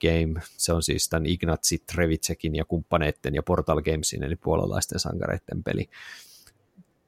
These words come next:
Detective, ja sitten on se Wingspan Stonemaier Gamesilta, ja Elizabeth Hargrave on sen suunnittelija. Niin, niin tota, mites mä en oo päässyt pelaamaan noista yhtään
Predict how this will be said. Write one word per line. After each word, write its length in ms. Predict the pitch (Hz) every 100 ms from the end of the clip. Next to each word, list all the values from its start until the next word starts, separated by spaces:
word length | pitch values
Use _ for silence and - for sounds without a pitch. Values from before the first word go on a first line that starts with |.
| -
Detective, 560 | 95 82 - - 85
ja 100 | 80
sitten 300 | - 90 -
on 40 | 82
se 100 | 85
Wingspan 800 | 85 95 87 - - 85 73 -
Stonemaier 840 | - - - 92 85 80 85 82 82
Gamesilta, 680 | 78 78 76 - 62 -
ja 140 | - - - - -
Elizabeth 520 | 82 82 - - -
Hargrave 640 | - 82 - - - -
on 100 | - -
sen 160 | -
suunnittelija. 640 | - - - - - - - - _ - - - - - - - -
Niin, 220 | 87 80
niin 100 | 78 -
tota, 340 | 80 - 78 - _ _ _ _ _ _ _ _ _ _ _ _ _ _ _ _ _ _ -
mites 420 | 110 123 113 -
mä 180 | 123 120
en 60 |
oo 60 | 95
päässyt 360 | - 95 - -
pelaamaan 480 | 101 92 85 87 87
noista 260 | 82 - -
yhtään 440 | 80 76 - -